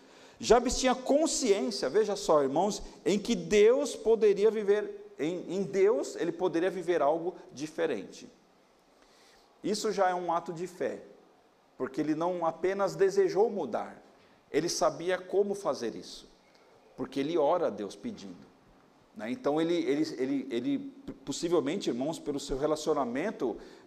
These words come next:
constante com Deus, chegou uma hora que ele fala assim, "Gente, acabou,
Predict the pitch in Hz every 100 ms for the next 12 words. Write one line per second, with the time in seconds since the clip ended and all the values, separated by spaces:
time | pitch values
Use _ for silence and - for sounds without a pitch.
0 | - - 175 - - 196 214 - 147 107
1 | 117 190 180 - 147 160 175 147 180 -
2 | 185 185 180 175 170 131 117 165 127 -
3 | 147 110 120 151 -